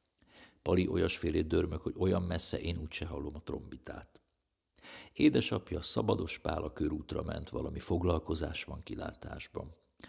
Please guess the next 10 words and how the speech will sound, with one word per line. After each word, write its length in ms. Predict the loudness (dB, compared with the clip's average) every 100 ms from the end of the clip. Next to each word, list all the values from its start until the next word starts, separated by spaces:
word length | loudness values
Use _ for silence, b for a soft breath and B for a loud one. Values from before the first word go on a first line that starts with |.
| B B
A 100 | 0
Tisza 300 | 2 4 4
Kálmán 440 | 6 4 4 -2 0
téren, 300 | 0 2 -2
ahogy 220 | -2 0
átballag, 520 | 0 0 -2 -2 -2
a 60 | -6
nevemet 500 | -8 -10 -10 -10 -8
hallja. 560 | -6 -4 -4 -6 -10 _ _ _ _ _ _ _
Megfordul, 720 | -4 -2 2 2 2 0 0